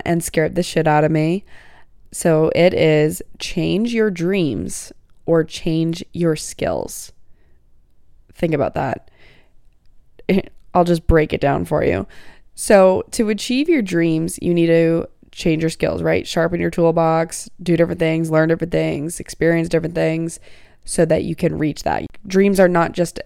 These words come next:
arm's length away. It's gonna be a lot of work to achieve your dreams. You're gonna have to work really, really fucking hard. If you are not willing to change your skills and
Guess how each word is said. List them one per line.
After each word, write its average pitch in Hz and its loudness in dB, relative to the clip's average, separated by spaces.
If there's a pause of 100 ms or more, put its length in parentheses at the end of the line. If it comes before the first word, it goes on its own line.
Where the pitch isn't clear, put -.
(260)
arm's 170 4
length 160 4
away. 156 2
It's - -6
gonna 175 6
be 175 4
a 165 6
lot 165 6
of 165 2
work 160 0
to 160 -2
achieve 160 -4
your 156 -2
dreams. 151 -4
You're 175 2
gonna 165 0
have 170 -2
to 170 -6
work 165 0
really, 165 0
really 175 0
fucking 165 -2
hard. 160 -4 (200)
If 190 -6
you 262 -2
are 294 2
not 180 0
willing 185 0 (580)
to 175 -6
change 202 -2
your 190 -6
skills 160 -2 (800)
and 160 -2